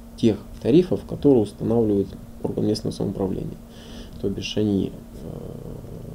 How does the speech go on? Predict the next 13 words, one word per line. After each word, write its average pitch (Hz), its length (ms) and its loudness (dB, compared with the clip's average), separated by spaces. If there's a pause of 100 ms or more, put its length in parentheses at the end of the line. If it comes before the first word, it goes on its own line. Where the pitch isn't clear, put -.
(360)
э, - 40 -6
не 107 140 0
завышают 165 520 4
цены 139 280 0 (500)
на 110 140 -4 (300)
вот 104 120 -4
эти 107 180 -6 (320)
пассажирские - 600 -6
перевозки 104 500 -6 (160)
и, 143 300 2
э, - 120 -8 (1300)
так - 120 -6
сказать, 104 380 -2